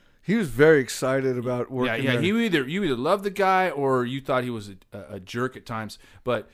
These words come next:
Speaker 2: Kavanaugh was just the old school, it's a handshake, it's about relationships.
Speaker 1: Yeah.
Speaker 2: And you know what? Uh, I learned a lot from that guy. Um, you know, he kinda,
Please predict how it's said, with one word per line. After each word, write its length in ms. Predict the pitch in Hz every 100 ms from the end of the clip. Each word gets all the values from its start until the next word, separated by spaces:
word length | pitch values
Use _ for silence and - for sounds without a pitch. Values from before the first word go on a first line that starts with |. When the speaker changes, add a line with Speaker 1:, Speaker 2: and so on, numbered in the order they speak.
| _ _ _ _
Speaker 2:
Kavanaugh 480 | - 165 208 196 180
was 240 | 147 131 117
just 220 | 123 -
the 80 | 117
old 220 | 135 151
school, 500 | - 139 131 127 - _ _
it's 160 | 131 117
a 60 | 107
handshake, 640 | 135 147 135 143 127 -
it's 180 | 117 -
about 280 | 110 123 117
relationships. 800 | 104 117 123 123 - 120 113 139
Speaker 1:
Yeah. 180 | 127 131
Speaker 2:
And 240 | 117 117
you 60 | 131
know 140 | 135
what? 300 | 135 139 135
Uh, 60 | 123
I 160 | 104
learned 240 | 107 117 113
a 60 |
lot 200 | 101 110
from 140 | 123 123
that 140 | 123
guy. 240 | 120 123 127 - _ _ _ _ _ _ _ - -
Um, 540 | 107 101 98 92 90 _ _ _ _ _ _ _ -
you 80 | 113
know, 100 | 110
he 280 | 120 131 - -
kinda, 580 | 131 127 120 107 98